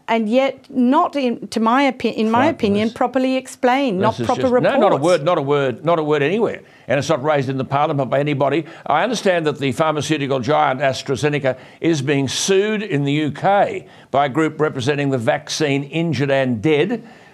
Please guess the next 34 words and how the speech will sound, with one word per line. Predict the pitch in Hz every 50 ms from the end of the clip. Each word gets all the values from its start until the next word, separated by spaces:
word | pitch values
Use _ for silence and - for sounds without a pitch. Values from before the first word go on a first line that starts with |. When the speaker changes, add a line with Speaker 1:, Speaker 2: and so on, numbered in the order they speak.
| _ _
Speaker 2:
which | - 139 - 165
includes | 156 139 151 180 226 277 247 185 147
the | 170 139
husband | 123 170 214 196 139 113 117 120 127
of | 151 147
this | 139 160 151 151
popular | - 170 165 - 156 156 151 143
B | 131 156 160
B | 151 151
C | - - 156 151
North | 147 151 151 156 151 147 - - - - -
radio | - 135 165 190 220 233 202 170
broadcaster, | 131 135 151 143 - - 139 131 127 - - 147
Lisa | 147 147 147 147 - 135
Shaw. | - - - 185 208 202 180 175 160 139 - - - - - -
She | - 185
was | 165 165
only | 170 156 147
forty-four | 143 - 180 185 151 143 135 - - 185 214 214 185 147 160 190 190 - - - - _ _ _ _ _
when | 139 147
she | 147 160 160
died | 165 160 165 160
a | 160
week | 156 156 196 226 214 220 - - - -
after | - 180 190 220 208 214 - - - 131 131 165 185 185 - - _ _ _ _ _ _ -
her | 143 147 156 160
AstraZeneca | 165 160 147 - - 165 151 117 156 160 143 143 135 139 135 123
jab, | - - 170 175 190 220 262 - - - - - - - _ -
a | 120
vaccine | 123 165 175 - - - 170 165 156 156 156 147
which | 147 156 151 - -
produced | - 147 143 123 151 156 156 143 - -
in | - 180 196 190
her | 156 143 139 135 143 139 143